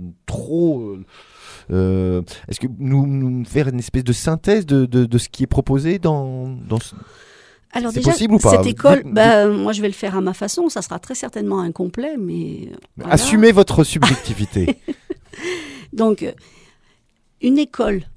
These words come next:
Speaker 2: de la vie intérieure, c'est pour apprendre à se connaître, à faire la paix déjà avec soi-même pour pouvoir mieux vivre avec les autres au quotidien. Et une fois cette paix faite, eh ben, chercher peut-être secondairement, qu'est-ce que je vais faire de ma vie ?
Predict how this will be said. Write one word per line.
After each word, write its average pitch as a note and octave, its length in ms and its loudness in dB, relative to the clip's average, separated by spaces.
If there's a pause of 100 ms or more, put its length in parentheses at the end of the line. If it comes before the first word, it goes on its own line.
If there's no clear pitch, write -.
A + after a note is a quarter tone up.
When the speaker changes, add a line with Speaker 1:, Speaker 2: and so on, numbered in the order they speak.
Speaker 2:
de G3+ 80 -2
la F3 160 -2
vie E3+ 140 -4
intérieure, F3 600 -4 (380)
c'est - 180 -14
pour - 220 -8
apprendre G3+ 640 -6 (120)
à F3+ 80 -8
se - 140 -8
connaître, F3 500 -4 (400)
à F#3+ 100 -6
faire A#3 240 -6
la G#3+ 120 -4
paix F3 340 -6 (120)
déjà A3 320 -6
avec E3+ 220 -8
soi-même G3 600 0 (140)
pour - 120 -14
pouvoir F#3+ 340 -4
mieux A3+ 280 2
vivre A3+ 340 -4
avec F3+ 240 -8
les D#3+ 200 -6
autres - 260 -12 (220)
au C4 100 -4
quotidien. D#3+ 480 -10 (560)
Et C#4 280 -4 (100)
une C4 140 -2
fois B3+ 180 -2
cette - 260 -8
paix D#3 160 -4
faite, - 340 -6
eh - 60 -10
ben, F3 140 -4
chercher - 360 -6
peut-être G#3+ 300 -8
secondairement, F3 720 -2 (880)
qu'est-ce C#4 160 -6
que C#4 100 -6
je A3+ 80 -6
vais G#3 80 -2
faire A#3+ 180 -4
de A3 60 -2
ma G3 120 -2
vie ? G3+ 240 -8